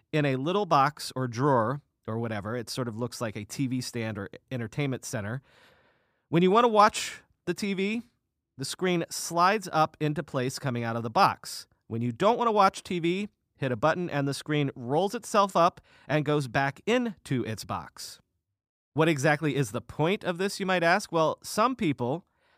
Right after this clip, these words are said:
have never been comfortable about the fact that a whole side of your room is devoted to a giant screen full stop,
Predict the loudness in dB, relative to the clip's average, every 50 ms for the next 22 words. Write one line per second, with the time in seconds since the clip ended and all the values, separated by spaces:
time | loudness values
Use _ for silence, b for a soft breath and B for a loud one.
0 | _ _ _ _ _ _ -4 -2 0 2 2 2 2 2 0 0 0 2 2 2
1 | 4 4 2 2 2 4 4 2 0 -4 -10 _ _ _ _ _ _ _ _ _
2 | _ 0 2 2 2 2 0 0 2 2 2 2 2 -2 -10 _ 0 2 2 2
3 | 2 0 _ -4 -4 -2 0 0 0 0 0 -2 -4 0 4 6 6 6 6 4
4 | 2 2 2 0 0 -2 -6 -6 -2 0 0 0 0 0 0 2 2 2 2 0
5 | -2 -4 b b b b b b b b -4 -2 -2 -2 -2 -4 -4 -6 -2 2
6 | 2 4 4 4 2 -2 -2 -6 -6 -6 -4 -4 -4 -4 0 2 2 2 4 2
7 | 0 -2 -4 -6 -8 -6 -4 -2 -2 0 0 0 -2 -2 -6 -10 -8 -6 -4 -4
8 | -4 -6 -4 0 2 2 2 2 0 -6 -14